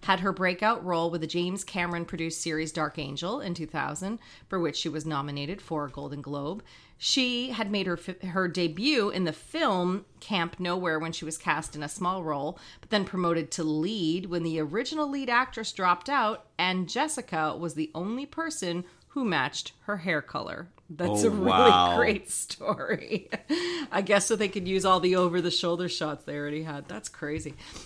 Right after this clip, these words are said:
Speaker 1: In the two thousand and three film, um, she starred in Honey. Later, she was in Sin City, The,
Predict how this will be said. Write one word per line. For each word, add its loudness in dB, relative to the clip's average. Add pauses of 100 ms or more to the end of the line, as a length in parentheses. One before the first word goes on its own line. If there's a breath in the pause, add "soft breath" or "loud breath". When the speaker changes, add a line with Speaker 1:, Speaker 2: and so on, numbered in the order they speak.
(140 loud breath)
Speaker 1:
In 8
the 8
two 4
thousand 6
and 0
three 0
film, 4
um, 8
she 0
starred 4
in 0
Honey. -2
Later, 0
she 0
was -2
in 0
Sin -2
City, -2
The, -6